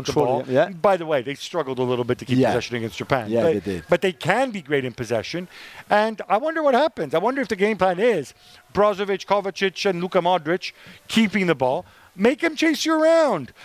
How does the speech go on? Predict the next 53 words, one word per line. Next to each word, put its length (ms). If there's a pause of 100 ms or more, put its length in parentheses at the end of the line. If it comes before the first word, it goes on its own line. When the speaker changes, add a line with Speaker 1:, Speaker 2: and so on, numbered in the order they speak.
Speaker 2:
Let's 220
see, 80
Speaker 1:
Yeah, 80
Speaker 2:
does 100
Neymar 220
Speaker 1:
let's 140
Speaker 2:
wanna 140
Speaker 1:
see. 40
Speaker 2:
come 140
and 80
help 220
out? 220
You're 60
just 100
Speaker 1:
That's 140
Speaker 2:
gonna 80
leave 80
Speaker 1:
true. 80
Speaker 2:
it 40
down 180
to 60
poor 200
Casemiro 640 (100)
Speaker 1:
And 160
Speaker 2:
and 80
the 80
Speaker 1:
Paquet. 140
Speaker 2:
packet 460
Speaker 1:
Yeah. 220
Speaker 2:
trying 260
to 120
stop 320
them. 220 (240)
I 40
think 140
Speaker 1:
Exactly. 240
Speaker 2:
that's 240
gonna 180
be, 220
that, 140
that, 280
that's 180
gonna 180
be 80
huge. 340 (360)
They 120
are 220
underdogs. 800 (100)
They're, 120
Speaker 1:
Yeah. 100
Speaker 2:
they're 120
big 240
underdogs, 600